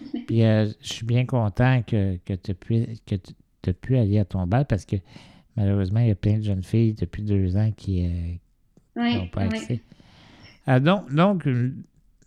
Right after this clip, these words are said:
Speaker 2: un parcours scolaire qui, qui s'est bien passé. Est-ce que t'as été au cégep après ?
Speaker 1: Euh, non.
Speaker 2: Ton choix.
Speaker 1: Non.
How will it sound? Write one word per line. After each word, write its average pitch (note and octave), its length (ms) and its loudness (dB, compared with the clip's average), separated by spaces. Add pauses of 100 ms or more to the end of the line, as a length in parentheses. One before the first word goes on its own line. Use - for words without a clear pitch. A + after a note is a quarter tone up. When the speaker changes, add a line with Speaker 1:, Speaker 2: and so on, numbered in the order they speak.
(220)
Speaker 2:
un B2 60 0 (640)
parcours E3 380 4
scolaire C#3+ 440 8
qui, A#2 200 4
qui - 80 -8
s'est A#2+ 140 2
bien A#2+ 200 4
passé. B2+ 400 4
Est-ce D#3 120 2
que D3+ 80 4
t'as D#3 180 6
été D#3+ 360 6
au C3+ 160 6
cégep D3 460 2
après ? E3 360 4 (800)
Speaker 1:
Euh, B3+ 280 0 (320)
non. D#4+ 180 4 (880)
Speaker 2:
Ton A#2 200 4
choix. A2 300 4
Speaker 1:
Non. C4+ 220 -4